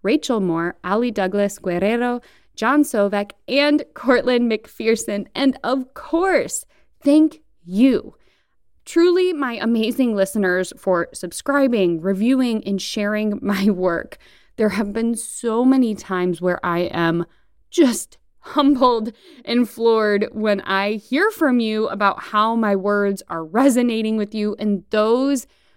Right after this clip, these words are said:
moments really keep me going. I want to send you my deepest gratitude.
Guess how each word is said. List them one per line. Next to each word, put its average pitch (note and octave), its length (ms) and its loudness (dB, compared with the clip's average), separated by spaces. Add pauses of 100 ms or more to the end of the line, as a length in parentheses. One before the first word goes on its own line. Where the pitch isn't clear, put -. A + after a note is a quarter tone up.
moments G#3+ 500 0 (140)
really G#3 640 0 (160)
keep - 240 -6
me F3+ 140 2
going. E3 360 -2
I E3+ 120 -4
want F3+ 180 0
to G3+ 80 0
send E3+ 300 -4
you E3+ 80 -2
my D3 160 -6 (160)
deepest C4 480 -2
gratitude. F3+ 680 0